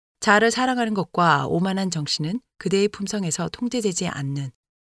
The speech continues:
영적인 성장을 방해하는 요소이다. 이 기질을 가진 사람들은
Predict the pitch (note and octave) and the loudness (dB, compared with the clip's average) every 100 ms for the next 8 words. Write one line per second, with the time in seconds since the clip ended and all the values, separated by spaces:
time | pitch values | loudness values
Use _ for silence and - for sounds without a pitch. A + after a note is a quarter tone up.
0 | - D#3+ E3+ G3+ G3 G3 G3+ F3+ F3 F3 | -4 0 0 -2 -2 -4 -4 -4 -4 -4
1 | - E3 F3 F3+ D#3+ C#3 - D#3+ C#3 C#3 | -4 -2 0 -2 -2 -4 -4 -6 -4 -6
2 | - _ _ _ _ _ _ _ G3 F#3+ | -8 _ _ _ _ _ _ _ -2 -2
3 | - F3 G#3 G#3+ F3 F3 F#3+ G#3 G3 D#3+ | 0 -2 2 2 2 -4 -4 -2 -2 -4
4 | D#3+ G#3+ | -4 -6